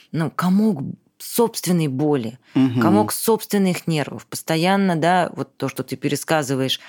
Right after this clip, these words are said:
Speaker 1: что она делала с тобой, но тут же звучит, что мама делала с ней то же самое. Её дискредитировали не перед чужими людьми, её дискредитировали перед собственным ребёнком. И прилюдно ей кричали: «Какая ты мать!»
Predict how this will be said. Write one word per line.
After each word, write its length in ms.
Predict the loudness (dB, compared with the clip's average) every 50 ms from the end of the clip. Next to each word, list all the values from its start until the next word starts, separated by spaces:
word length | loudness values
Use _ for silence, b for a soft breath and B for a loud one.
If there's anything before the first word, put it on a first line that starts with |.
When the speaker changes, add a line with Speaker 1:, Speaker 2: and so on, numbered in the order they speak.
| B B B B
Speaker 1:
что 200 | -12 -6 -2 -2
она 140 | 0 0 0
делала 320 | 2 2 2 2 2 0 0
с 100 | -2 -2
тобой, 480 | -4 -4 -2 0 2 2 2 2 2
но 180 | 2 0 -2 -2
тут 240 | -2 -2 -2 0 0
же 80 | -2
звучит, 400 | -2 0 -2 -2 -2 -4 -4 -6
что 160 | -4 -4 -4
мама 300 | -2 0 0 0 0 0
делала 320 | 0 2 2 2 2 0 0
с 100 | -2 -2
ней 120 | -2 -2
то 200 | 0 0 0 2
же 140 | 2 0 -2
самое. 420 | -2 -2 -2 -2 -2 -2 -6 -6
Её 160 | -2 -2 0 0
дискредитировали 840 | -2 -4 -4 -4 -2 -2 -2 -2 0 0 2 2 2 2 2 2
не 220 | 2 2 2 0 0
перед 300 | 0 -4 -4 -4 -6 -8
чужими 480 | -6 -6 -4 -2 0 0 0 0 0
людьми, 500 | 0 0 0 0 0 -2 -2 -4 -6 -8 -14 _ _ _ _ _ _ 0
её 140 | 2 2
дискредитировали 800 | 2 0 -2 -2 -2 0 0 0 0 0 0 2 2 2 2 2
перед 280 | 2 2 0 0 0 0
собственным 460 | -2 -2 -2 -2 -2 0 2 2 2 2
ребёнком. 640 | 2 2 2 2 2 2 0 -2 -4 -6 -8 -8 -12 _ _ _ _ _
И 100 | -6 -2
прилюдно 400 | 0 2 2 2 2 2 2 2
ей 160 | 0 0 -2 -2
кричали: 440 | -4 -6 -4 -2 0 0 2 0
«Какая 420 | 0 -2 -4 -2 0 0 0 0 0
ты 120 | 0 0
мать!» 380 | 2 2 2 0 -2 -4 -10